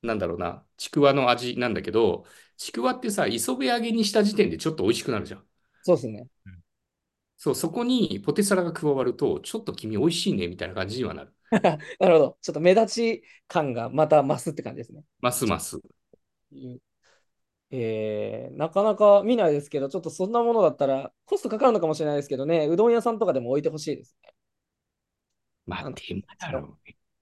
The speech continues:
Speaker 2: うん、まあ確かに手間かかりますよ。まあその分美味しいというものなん、
Speaker 1: うん。
Speaker 2: とのことなんで、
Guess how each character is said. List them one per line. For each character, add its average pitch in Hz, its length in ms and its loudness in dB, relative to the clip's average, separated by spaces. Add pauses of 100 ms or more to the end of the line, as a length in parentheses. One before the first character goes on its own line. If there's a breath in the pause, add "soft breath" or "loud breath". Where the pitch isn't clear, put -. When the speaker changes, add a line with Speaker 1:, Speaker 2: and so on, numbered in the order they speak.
(200)
Speaker 2:
う 147 80 -12
ん、 143 400 -6
ま 160 80 -2
あ 160 40 -6
確 165 180 -6
か 156 80 -8
に 151 80 -14
手 165 100 -10
間 160 160 -6
か - 100 -20
か - 80 -10
り 135 60 -8
ま 131 100 -12
す - 120 -20
よ。 - 80 -20 (300)
ま 160 100 -12
あ - 40 -12
そ 160 100 -4
の 180 100 4
分 170 160 0
美 135 40 -8
味 143 120 -10
し - 140 -14
い - 60 -20
と - 80 -20
い - 60 -18
う - 40 -18
も 120 120 -12
の 117 80 -12
な 120 100 -14
ん、 - 80 -20 (300)
Speaker 1:
う 123 40 -10
ん。 120 100 -14
Speaker 2:
と - 140 -16
の 123 100 -8
こ 123 120 -14
と 123 100 -12
な 98 120 -14
ん 95 80 -18
で、 - 180 -18